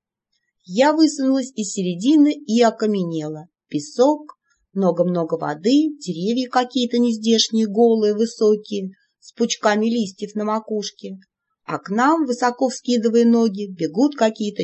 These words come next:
чёрные-причёрные, как сажей вымазанные люди. Машут острыми пиками и кричат что-то непонятное. «Ай, это не веш!» —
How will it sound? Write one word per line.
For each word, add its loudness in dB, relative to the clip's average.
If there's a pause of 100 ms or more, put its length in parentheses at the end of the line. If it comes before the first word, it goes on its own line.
чёрные-причёрные, 0
как -6
сажей -2
вымазанные 0
люди. -6 (580)
Машут 0
острыми 0
пиками -6 (100)
и -6
кричат -2
что-то -2
непонятное. -4 (2250)
«Ай, 2 (320)
это 0
не 8
веш!» — 0